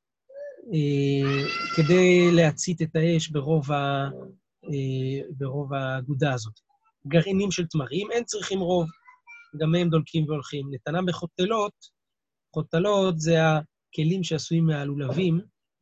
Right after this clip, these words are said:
של הגפנים, ואז בתוכם מאגדים את ה-, את הגרעינים של התמרים, צריכים רוב. אז צריך שזה, כי אז, אה,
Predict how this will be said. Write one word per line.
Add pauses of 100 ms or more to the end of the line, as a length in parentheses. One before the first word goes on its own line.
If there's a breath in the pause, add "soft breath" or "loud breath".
(120)
של
הגפנים, (360)
ואז (340)
בתוכם
מאגדים
את
ה-,
את
הגרעינים
של
התמרים,
צריכים
רוב. (640)
אז
צריך
שזה,
כי
אז,
אה,